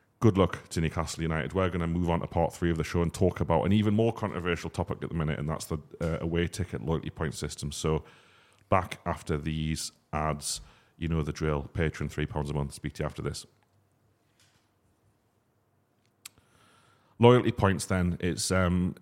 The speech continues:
it's been much discussed amongst Newcastle fans this week, um, primarily because the club, I think, that have,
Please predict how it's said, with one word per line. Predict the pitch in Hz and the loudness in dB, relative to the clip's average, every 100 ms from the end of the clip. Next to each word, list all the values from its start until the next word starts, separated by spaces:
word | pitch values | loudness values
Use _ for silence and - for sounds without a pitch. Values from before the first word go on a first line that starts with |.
| _ | _
it's | 92 | -6
been | - 98 | 0 2
much | 104 - - | 4 2 0
discussed | 90 - 92 - - - - | -6 0 0 0 -4 -8 -4
amongst | 87 85 - | -2 -2 -2
Newcastle | 87 87 - 82 | -2 -2 -2 -4
fans | - 82 78 | -2 0 0
this | 76 - | -2 -2
week, | 92 95 - - - _ _ _ | 0 -2 -4 -18 -20 _ _ _
um, | 78 78 | -4 -4
primarily | 71 98 156 98 | 0 2 4 2
because | 76 - - | 0 -4 -8
the | 82 | -8
club, | - 87 | -4 -2
I | 85 | -2
think, | 90 - | -6 -8
that | 73 - - | -10 -12 -8
have, | 87 | -8